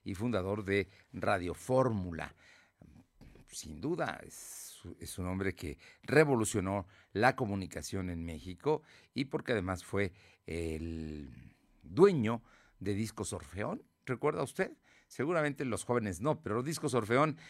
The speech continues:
fue la base de la producción musical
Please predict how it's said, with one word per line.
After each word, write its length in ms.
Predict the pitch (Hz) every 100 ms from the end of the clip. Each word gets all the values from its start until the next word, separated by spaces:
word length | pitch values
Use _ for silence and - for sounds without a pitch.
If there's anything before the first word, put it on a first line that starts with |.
| - _
fue 720 | - 123 143 147 151 151 - - -
la 260 | 101 101 98
base 580 | 117 120 - 151 - -
de 540 | 87 95 92 92 90 80 - -
la 200 | 95 -
producción 500 | 98 90 - 120 113
musical 720 | 110 87 80 - 104 107